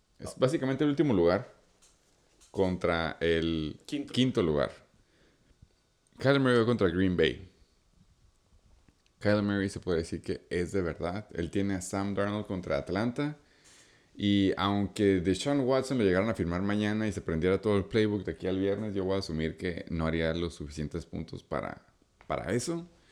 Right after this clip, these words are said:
Speaker 1: Eh, Alvin Kamara va contra la defensiva chingona de corridas, que es Tampa Bay. Él tiene a Dalvin Cook contra Dallas. Eh, Damien Harris es de verdad, va contra Chargers. Él tiene a James Robinson contra Seattle.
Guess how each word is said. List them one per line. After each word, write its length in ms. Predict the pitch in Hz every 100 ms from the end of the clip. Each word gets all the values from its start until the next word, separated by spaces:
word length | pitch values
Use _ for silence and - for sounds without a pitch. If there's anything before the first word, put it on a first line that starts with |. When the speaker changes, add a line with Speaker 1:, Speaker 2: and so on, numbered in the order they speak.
| - - _ -
Speaker 1:
Eh, 340 | 92 90 85 -
Alvin 240 | 90 104
Kamara 360 | - 85 87 98
va 140 | 92
contra 220 | 95 92
la 80 | 90
defensiva 580 | 80 71 78 87 95 104
chingona 520 | - - 73 76 92 101
de 60 |
corridas, 480 | 92 - 85 98 104
que 100 | -
es 120 | 73
Tampa 380 | - 90 95 90
Bay. 280 | 80 101 123
Él 160 | - 78
tiene 220 | 95 92
a 20 |
Dalvin 440 | 85 87 90 87 90
Cook 220 | - 101
contra 320 | 107 92 76
Dallas. 560 | 65 85 120 123 - - _ _ _ _ _ _ _ _ _ -
Eh, 520 | - - 71 65 58 - -
Damien 280 | 110 123
Harris 420 | 92 101 107 110 95
es 100 | 90
de 80 |
verdad, 420 | 98 78 90 110 - -
va 100 | 85
contra 400 | 92 90 76 -
Chargers. 720 | - 92 110 117 127 - - -
Él 180 | 82
tiene 220 | 76 90 87
a 100 | 78
James 320 | - 90 87
Robinson 420 | 87 90 95 92
contra 400 | 90 87 80 -
Seattle. 640 | - - 78 87 104 127